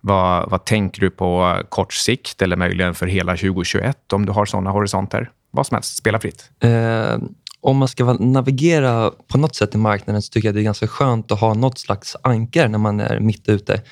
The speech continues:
Speaker 2: För det kan vara ganska stormigt. Det är alltid massa brus och det är väldigt svårt att se klart.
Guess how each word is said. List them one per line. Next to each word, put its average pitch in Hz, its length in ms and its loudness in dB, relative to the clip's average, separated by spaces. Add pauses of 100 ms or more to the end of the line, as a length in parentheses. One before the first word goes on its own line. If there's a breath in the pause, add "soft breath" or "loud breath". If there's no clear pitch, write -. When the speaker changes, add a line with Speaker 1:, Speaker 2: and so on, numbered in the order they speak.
(260 loud breath)
Speaker 2:
För - 60 -18
det 113 80 4
kan 113 100 2
vara 113 80 2
ganska 107 200 -2
stormigt. 113 680 2
Det 104 120 -2
är 104 200 0
alltid 117 260 0
massa 117 200 0
brus 123 460 2
och 117 100 -6
det 110 60 4
är 104 40 2
väldigt 101 180 0
svårt 120 360 2
att 104 80 0
se 101 160 0
klart. - 400 -2